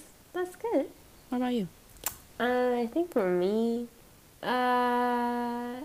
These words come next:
Speaker 1: I can't tell whether it's just because it was the spur of the moment. Like,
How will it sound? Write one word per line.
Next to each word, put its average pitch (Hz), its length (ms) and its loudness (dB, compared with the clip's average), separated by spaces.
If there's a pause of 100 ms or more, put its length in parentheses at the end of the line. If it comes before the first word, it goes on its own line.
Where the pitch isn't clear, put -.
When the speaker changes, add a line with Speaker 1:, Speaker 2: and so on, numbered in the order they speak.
Speaker 1:
I 220 100 -2
can't 226 220 -2
tell 262 280 0
whether 226 180 2
it's 202 200 -2
just 190 300 -4
because 180 640 -2 (540)
it 208 80 2
was 185 140 0
the 185 120 -2
spur 185 360 2
of 175 100 0
the 185 100 0
moment. 175 540 0 (920)
Like, 196 220 -2